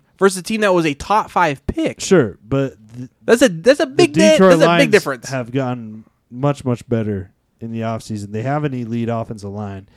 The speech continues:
Speaker 2: Swift has gotten bigger. He's gotten more muscular. Reports are saying that he's the same, just as shifty as he was last year, just bigger.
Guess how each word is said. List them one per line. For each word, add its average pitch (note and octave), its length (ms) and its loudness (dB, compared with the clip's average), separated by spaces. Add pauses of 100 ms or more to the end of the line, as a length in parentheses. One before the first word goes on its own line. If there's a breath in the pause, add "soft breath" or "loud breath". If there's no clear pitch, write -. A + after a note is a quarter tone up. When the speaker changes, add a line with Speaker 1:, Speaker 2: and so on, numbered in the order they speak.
(260)
Speaker 2:
Swift C#3+ 400 -6
has G#2 240 -8
gotten B2+ 420 -4
bigger. G#2 480 -6 (400)
He's G#2+ 220 -16
gotten C#3+ 320 -4
more B2 160 -6
muscular. G#2 640 -10 (540)
Reports C#3 460 -2
are C3 60 -4
saying C3 300 -6
that A#2 140 -6
he's A2+ 320 -10 (140)
the G2+ 140 -12
same, C3+ 600 -8
just C#3+ 320 -2
as C3+ 80 -6
shifty C#3 440 -2
as A#2 120 -2
he A2+ 80 -4
was A2+ 280 -2
last A#2 340 -10
year, G#2+ 180 -6
just A2+ 440 -8 (200)
bigger. G#2 460 -10